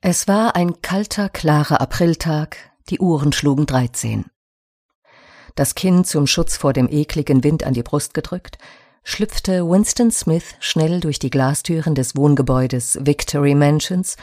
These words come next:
doch nicht schnell genug, um zu verhindern, dass Schwaden von körnigem Staub mit ihm ins Innere fegten.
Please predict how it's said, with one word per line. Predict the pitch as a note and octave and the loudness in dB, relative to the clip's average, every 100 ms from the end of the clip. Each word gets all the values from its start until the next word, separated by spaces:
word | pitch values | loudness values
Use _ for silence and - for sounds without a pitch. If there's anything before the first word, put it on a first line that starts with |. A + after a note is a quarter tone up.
| - - - _ _ | -18 -20 -20 _ _
doch | F#3+ F#3+ | 0 2
nicht | G#3 - | 2 0
schnell | - F#3+ | 2 4
genug, | F3 E3+ D#3+ - | 6 6 4 2
um | D3+ | 0
zu | - | 0
verhindern, | C#3+ C#3+ C3 C#3 C3+ B2+ | 0 0 2 2 2 0
dass | A#2+ A#2+ | -2 -4
Schwaden | - - C3 C3 C3+ | -4 2 4 4 2
von | - C3 B2 | 2 -2 -4
körnigem | - C#3+ C3+ C3 C#3+ | 0 2 2 2 0
Staub | - - C#3 C3 - - | 0 0 0 0 6 6
mit | C#3 B2+ - | 6 0 -2
ihm | C3 A#2+ | -2 0
ins | A2+ C#3 - | 0 -2 0
Innere | C#3+ A#2+ A#2+ | 0 0 -2
fegten. | - B2 - - B2+ | -6 -8 -8 -6 -6